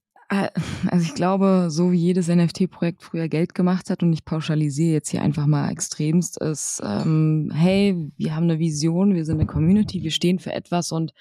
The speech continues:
unsere Art sieht auch noch ganz cool aus. Du kannst dich, ähm, mit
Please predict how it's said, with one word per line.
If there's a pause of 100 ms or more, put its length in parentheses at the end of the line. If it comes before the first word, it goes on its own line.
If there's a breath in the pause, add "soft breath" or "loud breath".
(360 loud breath)
unsere
Art
sieht
auch
noch
ganz (120)
cool
aus. (360 soft breath)
Du
kannst
dich,
ähm,
mit